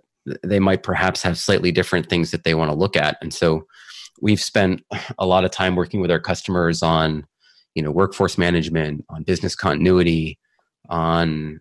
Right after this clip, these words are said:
you know, working capital, supply chains, as we talked about. So really kind of helping them with the things that are most pressing. I'll give another example. We're working with a company that it's a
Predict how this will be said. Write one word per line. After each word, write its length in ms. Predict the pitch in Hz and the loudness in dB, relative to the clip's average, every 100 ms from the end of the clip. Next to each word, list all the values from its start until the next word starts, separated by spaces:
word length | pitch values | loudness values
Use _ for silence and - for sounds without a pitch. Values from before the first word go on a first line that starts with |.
| _ | _
you 100 | 76 | -12
know, 80 | 78 | -2
working 380 | 107 104 98 | 0 2 0
capital, 680 | 87 95 90 95 87 82 82 _ _ | 0 0 0 2 2 2 -2 _ _
supply 420 | - - - 90 | -8 -6 0 0
chains, 460 | 87 92 85 82 76 | 2 2 2 0 -2
as 140 | 80 | -4
we 80 | 87 | -6
talked 300 | - 82 - | -4 -4 -2
about. 340 | 80 - - | -2 0 -2
So 280 | - 87 82 - - - - | -2 0 0 -4 -16 -16 -4
really 260 | - 131 120 | 2 4 4
kind 180 | - 107 | 2 -2
of 60 | 82 | -2
helping 400 | 110 107 101 92 | -4 -2 -2 0
them 220 | 92 90 | 0 -2
with 160 | 87 | -4
the 80 | 82 | -6
things 360 | - 98 92 85 | -4 -2 -2 -2
that 100 | 87 | -4
are 80 | 82 | -2
most 320 | 78 78 - | -2 -4 -4
pressing. 440 | - 101 78 76 - _ _ - _ _ _ - | -4 -2 -2 -4 -8 _ _ -20 _ _ _ -12
I'll 100 | 95 | -6
give 160 | 101 | -4
another 240 | 90 95 98 | -2 0 -2
example. 560 | 80 101 113 90 82 - _ _ _ _ _ _ - | 0 -2 2 0 0 -6 _ _ _ _ _ _ -12
We're 220 | 107 104 | -4 -2
working 400 | 101 104 110 98 | 0 0 0 2
with 280 | 95 92 82 - | 2 2 0 -6
a 80 | - | -6
company 680 | - 113 110 104 98 95 - _ _ - | 0 2 4 4 4 2 -4 _ _ -6
that 340 | 101 82 - _ _ - | 0 0 -2 _ _ -8
it's 220 | 101 - | -4 0
a 260 | 90 78 | 2 2